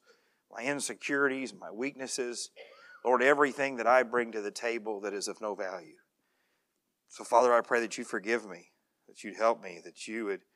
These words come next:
work in spite of me tonight. Father, thank you for the men, women, boy, and girls that are here tonight, Lord, and just bless them for their commitment to come and to hear your word.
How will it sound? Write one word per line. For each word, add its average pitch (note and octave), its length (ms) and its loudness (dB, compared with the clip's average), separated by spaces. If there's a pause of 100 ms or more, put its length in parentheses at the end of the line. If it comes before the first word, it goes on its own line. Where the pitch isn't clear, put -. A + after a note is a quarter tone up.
(580)
work A#2+ 280 6
in G#2 100 -6
spite A2+ 420 4
of F#2+ 140 -8
me F2+ 120 -16
tonight. F2 380 -14 (680)
Father, A2+ 240 4
thank A#2+ 320 -4
you G2 120 -14
for F#2+ 220 -10
the F2 180 -12 (240)
men, A2 480 -4
women, G#2 440 -10 (500)
boy, A2 360 2
and F#2 120 -8
girls G#2 540 -2
that F2 140 -16
are F2 80 -16
here A#2+ 180 -2
tonight, G2 320 -6
Lord, F2+ 340 -8
and F#2 120 -14 (180)
just - 360 -14 (300)
bless A#2+ 380 2
them G2+ 240 -8
for G2 180 -10
their G2+ 220 -2
commitment G2+ 600 -10
to G2 100 -16
come G#2 500 0
and F2 80 -20
to - 80 -12
hear A#2 240 -4
your G#2 160 -8
word. G#2+ 380 0